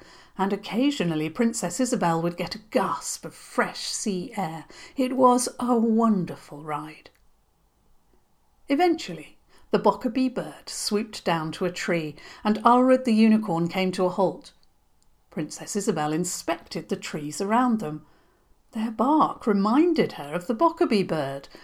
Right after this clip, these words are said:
There was something special, something iridescent about it. She immediately wanted to protect them at all costs. "The people who are cutting down the trees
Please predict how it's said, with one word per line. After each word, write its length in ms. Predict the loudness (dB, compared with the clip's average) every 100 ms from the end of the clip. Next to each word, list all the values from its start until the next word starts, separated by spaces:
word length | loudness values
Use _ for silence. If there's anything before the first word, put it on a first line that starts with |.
| -20 _ _ _ -10
There 100 | -8
was 100 | -4
something 500 | -4 -4 0 0 0
special, 800 | -4 -4 -6 -4 -8 -8 -12 -16
something 440 | -6 -4 0 0 4
iridescent 880 | 4 6 4 2 2 -2 -6 -6 -8
about 420 | -6 -6 -8 -14
it. 240 | -20 -20 -20 _ _ _ _
She 180 | -6 0
immediately 640 | 0 4 4 4 0 -4 -2
wanted 320 | -2 -4 -10
to 60 | -12
protect 580 | -18 -4 -2 -2 -6
them 160 | -4 -4
at 140 | -4 -6
all 360 | 2 4 4 0
costs. 680 | 0 0 -2 -8 -8 -14 -16 _ -20 _ _ _ _ _ _ _ _ _ _ _ _ _ -6
"The 220 | 2 2
people 600 | 2 -4 2 4 4 2
who 200 | 2 2
are 80 | 2
cutting 480 | -2 -6 -2 -2 -2
down 300 | -2 -2 -6
the 80 | -10
trees 720 | -4 -4 -4 -10 -12 -12